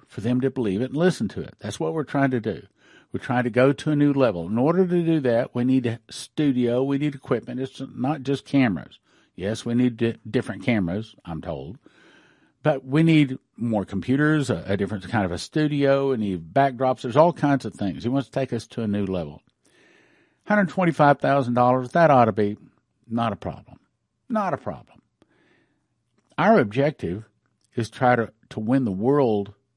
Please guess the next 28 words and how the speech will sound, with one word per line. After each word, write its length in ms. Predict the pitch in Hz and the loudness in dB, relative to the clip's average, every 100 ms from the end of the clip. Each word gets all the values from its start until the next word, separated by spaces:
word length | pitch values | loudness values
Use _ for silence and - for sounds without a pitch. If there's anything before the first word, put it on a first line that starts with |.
| - | -10
in 160 | 101 95 | -6 -2
general, 460 | 127 117 90 101 _ _ _ - | 0 0 -4 -8 _ _ _ -12
but 120 | 110 | -6
America 400 | 101 123 143 - | -2 0 0 -4
in 80 | 101 | -8
specific. 600 | - 107 - 113 - - _ _ _ _ _ _ 127 | -8 -10 -4 -4 -6 -16 _ _ _ _ _ _ -2
There's 180 | 135 | 0
a 80 | 131 | -2
time 640 | - - 160 165 175 180 | -8 -4 0 2 4 2
when 220 | 180 120 117 | 0 -2 0
America 520 | 123 131 139 - 117 | 0 0 -2 -2 -6
is 140 | 98 | -6
gonna 200 | - 104 | -6 -8
start 280 | - - - | -8 -12 -8
waking 400 | 107 101 - 107 | -8 -6 -8 -10
up. 120 | 104 | -8
The 100 | - | -10
church 280 | - 147 135 | -6 -6 -6
is 40 | - | -8
gonna 240 | 107 98 | -6 -6
start 260 | - 92 92 | -6 -6 -2
waking 400 | 104 98 98 87 | -2 -2 -4 -4
up, 140 | - | -4
at 40 | |
least 200 | 90 82 | -4 -4
some 180 | - 110 | -2 -2
of 80 | 85 | -2
'em. 220 | 82 107 | -6 -12